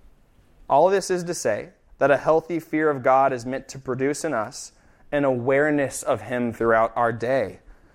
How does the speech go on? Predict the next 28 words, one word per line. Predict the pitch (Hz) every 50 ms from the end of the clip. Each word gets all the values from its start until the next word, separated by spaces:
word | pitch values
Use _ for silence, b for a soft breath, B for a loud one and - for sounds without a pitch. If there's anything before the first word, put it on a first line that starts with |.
| b b b -
Before | 151 143 - 165 175 180 185 185
we | 196 190
act | 180 175 170 175 - _ 165
out | 160 147 131 110 - - -
in | 143 143 135
anger | - 139 147 156 165 160 151 147 147
as | 131 139 139 127
we | 127 131 123
drive, | 120 120 127 127 127 123 110 95 87 85 - - b b b b -
before | 151 147 - - 170 185 190 190
we | 196 185 -
open | - 165 175 185 180 160 143 131 123 123 123 113
that | 127 139 151 165 165 - 160
internet | 160 170 170 165 160 160 147 - 147
browser | 131 135 139 147 156 156 165 135
tab, | 113 - 127 117 104 92 85 87 98 104 b b b b -
before | 143 147 - - 170 185 208 202
we | 185 190 185
speak | 165 - - - - 190 190 202 196 - -
a | 170 156
word | 147 139 139 156 165 175 175 175 170 160 147 127
against | 131 147 143 151 156 156 - -
a | 151 143
brother | 127 139 147 151 156 165 165
or | 139 151 139 123
sister | - - - 170 165 - - 185 175
or | 165 147 147 139 135 -
anyone, | - 156 180 208 196 151 117 101 95 - 85 131